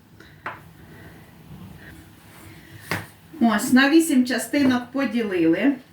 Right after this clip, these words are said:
Накладаємо халви. І просто треба подрібнити, нічого абсолютно тут не додається. Ось.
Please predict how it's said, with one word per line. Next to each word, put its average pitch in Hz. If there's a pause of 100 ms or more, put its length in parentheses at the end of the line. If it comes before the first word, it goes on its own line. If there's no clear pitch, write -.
(1300)
Накладаємо 226 (640)
халви. 208 (2750)
І 349
просто 311
треба 254
подрібнити, 247
нічого 247
абсолютно 240
тут 214
не 190
додається. 247 (1000)
Ось. 240